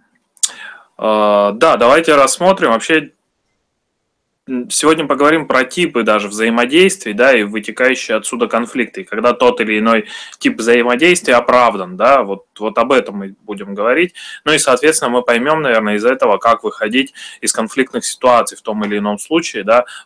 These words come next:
показывая, э, действительно, а почему мы так пос-,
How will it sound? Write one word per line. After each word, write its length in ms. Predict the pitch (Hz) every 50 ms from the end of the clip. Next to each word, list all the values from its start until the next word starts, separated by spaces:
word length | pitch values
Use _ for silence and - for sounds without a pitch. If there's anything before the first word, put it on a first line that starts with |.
| _ _
показывая, 720 | 127 113 - - 135 143 143 139 139 127 113 110 104 98 - _ - _ _ _ _ _
э, 220 | 104 101 95 92 90
действительно, 540 | 98 110 104 - - 147 139 131 117 104 101
а 40 | 95
почему 300 | - - - - 135 139
мы 120 | 120 110
так 200 | - 120 117 - _
пос-, 200 | - - -